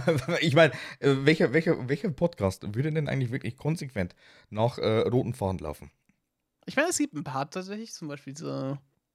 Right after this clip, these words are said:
Speaker 2: Side True Crime Podcast, die fand ich mal ganz interessant. Die haben auch meistens mehr so ein Skript, ne?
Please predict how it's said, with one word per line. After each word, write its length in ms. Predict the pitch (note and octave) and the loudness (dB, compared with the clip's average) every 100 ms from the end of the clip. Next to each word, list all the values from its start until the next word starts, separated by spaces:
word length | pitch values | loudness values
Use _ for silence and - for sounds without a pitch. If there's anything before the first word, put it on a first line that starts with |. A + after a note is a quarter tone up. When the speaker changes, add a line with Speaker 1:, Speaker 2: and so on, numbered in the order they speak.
| _ _ - | _ _ -8
Speaker 2:
Side 220 | - D3+ | 0 0
True 220 | - C#3+ | 0 -8
Crime 240 | C3+ C#3+ D#3+ | -4 -4 -4
Podcast, 400 | G#3 B3 C4+ - | -8 -8 -8 -10
die 20 | |
fand 140 | A3+ | -8
ich 40 | A3 | -8
mal 60 | |
ganz 220 | G3+ G3+ A3 | -8 -10 -14
interessant. 480 | G#3 - A#3 - _ _ _ _ _ _ _ E3 | -14 -10 -10 -10 _ _ _ _ _ _ _ 2
Die 100 | D#3 | 4
haben 200 | D3+ D3 | 6 4
auch 180 | C#3 | -2
meistens 500 | C#3 C3+ C#3 C#3 C#3 | -2 0 0 -2 -6
mehr 240 | C3+ B2+ C3 | -4 -4 -4
so 80 | C3 | -6
ein 80 | |
Skript, 320 | C3+ - C#3+ | -8 -10 -10
ne? 100 | C#3 | -10